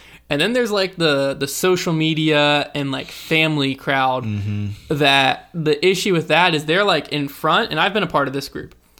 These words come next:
Speaker 1: where you're that social media type crowd that you're, like, doing stories for players or important stuff, but not super important, right? And you're, like, this inside line, and then there's the actual crowd control people.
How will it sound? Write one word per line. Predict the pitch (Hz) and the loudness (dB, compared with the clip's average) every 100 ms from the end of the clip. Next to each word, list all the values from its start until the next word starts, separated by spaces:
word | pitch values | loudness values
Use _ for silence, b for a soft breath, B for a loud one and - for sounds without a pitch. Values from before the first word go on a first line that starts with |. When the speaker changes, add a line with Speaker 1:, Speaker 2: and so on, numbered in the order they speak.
| b | b
Speaker 1:
where | 156 | -2
you're | 151 | 2
that | 165 139 | 2 0
social | - 165 160 | -2 -2 0
media | 143 151 156 156 | 0 0 0 0
type | 160 160 151 | 0 -2 -2
crowd | - 165 156 170 160 | -4 0 0 0 -2
that | 143 156 | -4 -2
you're, | 156 | -2
like, | 139 | -2
doing | 135 147 | -2 -2
stories | 143 - 151 147 | -2 -2 0 0
for | 139 151 | -2 -6
players | - 147 147 147 147 147 | -2 0 2 2 0 -4
or | 143 B B B B - | -10 B B B B -6
important | 196 - 285 220 | -2 0 0 0
stuff, | - 190 165 165 - - _ _ _ | -2 2 2 0 -12 -20 _ _ _
but | - 247 | -6 -2
not | 277 | -2
super | - 196 170 | 0 -2 -2
important, | 139 - - - - b b b | -4 -6 -10 -12 -20 b b b
right? | - 156 165 165 _ _ _ _ _ | 2 2 2 -2 _ _ _ _ _
And | 180 165 156 | 0 2 2
you're, | 175 220 247 | 2 2 2
like, | 208 165 | 2 0
this | 160 - | -4 -2
inside | 170 190 175 170 147 | -4 -2 0 0 2
line, | 143 139 135 135 - | 0 0 -2 -4 -4
and | 147 147 | -4 -2
then | 185 | 0
there's | 185 170 | 0 0
the | 147 147 | 0 2
actual | 151 - 135 | 0 -4 -6
crowd | - 143 147 | -2 -2 -2
control | 180 190 190 | -4 -4 -4
people. | 220 220 240 247 | -6 -6 -6 -6